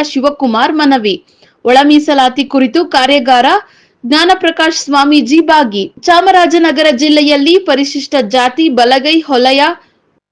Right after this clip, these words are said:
ಛಲವಾದಿ ಒಳ ಮೀಸಲಾತಿ ಜಾಗೃತಿ ಸಮಿತಿ ವತಿಯಿಂದ ಮೇ ನಾಲ್ಕರಂದು ಭಾನುವಾರ ಜಿಲ್ಲೆಯ ಎಲ್ಲಾ ಹೊಲಯ ಛಲವಾದಿ ಸಮುದಾಯದ ಮುಖಂಡರ ಸಭೆ ಕರೆಯಲಾಗಿದೆ ಎಂದು ಜಿಲ್ಲಾ ಪಂಚಾಯತ್ ಮಾಜಿ ಅಧ್ಯಕ್ಷ ಅಯ್ಯನಪುರ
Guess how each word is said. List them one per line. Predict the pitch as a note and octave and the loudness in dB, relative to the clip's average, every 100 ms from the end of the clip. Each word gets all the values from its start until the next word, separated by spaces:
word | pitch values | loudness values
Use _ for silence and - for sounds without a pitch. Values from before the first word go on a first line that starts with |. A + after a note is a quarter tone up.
| _ _ _ _ - | _ _ _ _ -6
ಛಲವಾದಿ | D#4 D#4 E4 E4 C#4+ | -2 0 2 0 0
ಒಳ | D#4+ C4 D4+ | 2 2 2
ಮೀಸಲಾತಿ | E4+ E4+ E4 C#4 B3+ E4 | 0 0 0 0 0 -2
ಜಾಗೃತಿ | A3+ B3 A#3 C#4+ D4 E4 | 0 -2 0 -2 0 -2
ಸಮಿತಿ | E4 D4 D#4+ E4+ | 0 -2 0 0
ವತಿಯಿಂದ | C4 B3 D4 D#4+ C#4+ | -2 -2 -2 0 0
ಮೇ | C4 C4 D#4 | 0 0 0
ನಾಲ್ಕರಂದು | C4+ B3 C#4+ D#4 C#4 B3+ D4 | 0 -2 -2 -2 0 0 -2
ಭಾನುವಾರ | C4+ C4 E4 D#4+ D4+ D4 | -2 -2 -2 -2 -2 -2
ಜಿಲ್ಲೆಯ | G#3+ B3 A#3+ B3 F4+ - _ _ _ _ | -4 -2 0 0 -4 -8 _ _ _ _
ಎಲ್ಲಾ | C4 C#4 E4 F#4+ E4+ | -2 0 2 2 2
ಹೊಲಯ | C#4+ C#4+ D#4 F4+ G4+ - | 0 0 0 0 -2 -8
ಛಲವಾದಿ | - D#4 E4 E4 D4 | -2 0 0 0 -2
ಸಮುದಾಯದ | D#4 D4 C4+ B3+ C4+ B3+ A#3+ E4 F#4+ _ _ | -2 -2 -2 2 2 2 2 -2 -4 _ _
ಮುಖಂಡರ | C4 C#4+ F#4 E4+ D4+ | -8 -2 0 2 0
ಸಭೆ | C#4 C4 A3+ | 0 -2 -2
ಕರೆಯಲಾಗಿದೆ | D#4 C#4 C4 C#4+ C4+ A#3 A3+ B3 | -2 0 0 2 0 -2 -2 -2
ಎಂದು | C#4 D#4 D4 | 0 0 -2
ಜಿಲ್ಲಾ | A3+ D#4+ F4 | 0 0 0
ಪಂಚಾಯತ್ | F4 E4+ D#4+ E4 D#4+ E4+ D#4+ | 0 -2 -2 -2 0 -2 -2
ಮಾಜಿ | A#3 A#3+ A3+ | -2 -2 -2
ಅಧ್ಯಕ್ಷ | D#4+ A#3+ C4+ B3+ - E4+ | -2 -2 -2 -4 -4 -2
ಅಯ್ಯನಪುರ | C4 C#4+ D#4+ D#4+ | 0 -2 -4 -6